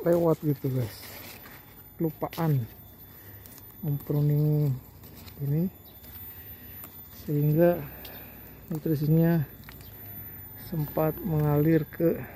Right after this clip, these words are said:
ya, ini, memperbesar tangkai.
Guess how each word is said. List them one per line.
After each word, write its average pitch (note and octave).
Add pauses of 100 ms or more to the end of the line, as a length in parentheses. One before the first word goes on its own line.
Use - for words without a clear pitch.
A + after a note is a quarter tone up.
(540)
ya, C#3+
ini, G3 (960)
memperbesar D3 (2250)
tangkai. D#3+